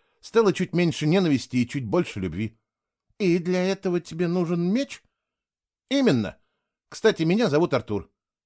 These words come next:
«Хайли», ответила женщина. «Эстер», в свою очередь представилась девушка. Хайли и Эстер заказали такси в поселок.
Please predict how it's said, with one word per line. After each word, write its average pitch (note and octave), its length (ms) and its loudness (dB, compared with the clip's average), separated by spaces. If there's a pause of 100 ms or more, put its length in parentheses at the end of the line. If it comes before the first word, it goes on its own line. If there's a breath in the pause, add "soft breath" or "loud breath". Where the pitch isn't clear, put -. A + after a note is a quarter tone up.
(340)
«Хайли», F#3+ 580 -2 (460)
ответила G#2 600 -2
женщина. G2+ 520 -6 (460)
«Эстер», G#3+ 480 -4 (600)
в - 80 -18
свою F#2+ 240 0
очередь D#3 500 -4
представилась E2+ 640 -4
девушка. - 460 -16 (720)
Хайли C3 380 0
и C3 300 -2
Эстер D3+ 400 -2 (280 soft breath)
заказали C#3 480 0
такси C#3 320 -4
в - 80 -10
поселок. - 560 -10